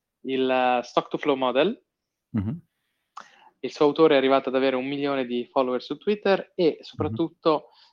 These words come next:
Speaker 1: eh, ci sono dei parametri collegati allo stock to flow, che sono i
Speaker 2: Mhm.
Speaker 1: base floor level, che sono stati azzeccati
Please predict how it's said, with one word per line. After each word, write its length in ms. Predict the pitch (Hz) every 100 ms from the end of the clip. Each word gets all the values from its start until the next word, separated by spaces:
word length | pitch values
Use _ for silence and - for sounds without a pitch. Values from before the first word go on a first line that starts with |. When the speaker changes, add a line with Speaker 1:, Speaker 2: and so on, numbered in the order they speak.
| _ _
Speaker 1:
eh, 460 | 143 135 127 127 -
ci 300 | - - -
sono 200 | 151 165
dei 140 | 135 135
parametri 540 | 151 156 139 127 -
collegati 680 | - 160 160 147 143 123 120
allo 120 | 120
stock 260 | - 139 -
to 100 | 160
flow, 340 | 143 151 180
che 140 | -
sono 380 | 123 135 127 120
i 160 | 120 120
Speaker 2:
Mhm. 60 |
Speaker 1:
base 240 | 120 135 -
floor 200 | 131 127
level, 360 | 135 127 123 160
che 100 | 160
sono 160 | - 165
stati 260 | - 147
azzeccati 760 | 131 120 160 - 175 175 196